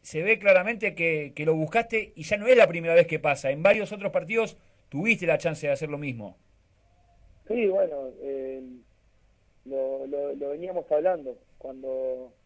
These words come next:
Speaker 2: entramos al vestuario, eh, Gastón nos dijo que, que ellos achicaban mucho. Eh, quizá, viste, por ahí uno dentro de la cancha no se da cuenta. Eh, y en ese sentido lo le-, lo leyó muy bien, que,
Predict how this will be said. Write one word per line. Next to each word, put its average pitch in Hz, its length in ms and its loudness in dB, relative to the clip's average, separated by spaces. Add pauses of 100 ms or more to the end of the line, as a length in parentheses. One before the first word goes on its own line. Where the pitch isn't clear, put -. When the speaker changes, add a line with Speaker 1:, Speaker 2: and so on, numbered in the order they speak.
(320)
Speaker 2:
entramos 143 480 -8
al 139 120 -6
vestuario, 139 720 -2 (760)
eh, 120 480 -18
Gastón 147 420 -2
nos 143 140 0
dijo 147 300 -6
que, 131 540 -6 (420)
que 143 140 -8
ellos 139 200 -2
achicaban 156 440 -4
mucho. 175 380 -4 (440)
Eh, 123 340 -16
quizá, 135 360 -2
viste, 139 220 -2
por 135 140 -2
ahí 139 160 -2
uno 143 340 -6 (420)
dentro 139 220 -6
de 139 60 2
la 139 80 4
cancha 147 520 0
no 139 140 -10
se 143 100 -6
da 143 100 0
cuenta. 160 460 0 (460)
Eh, - 520 -20 (180)
y 123 60 -18
en 123 100 -14
ese 123 140 -16
sentido 135 340 -2
lo 135 120 0
le-, 127 180 -6
lo 127 160 -8
leyó 127 260 -6
muy 143 160 -6
bien, 156 220 0
que, 135 260 -4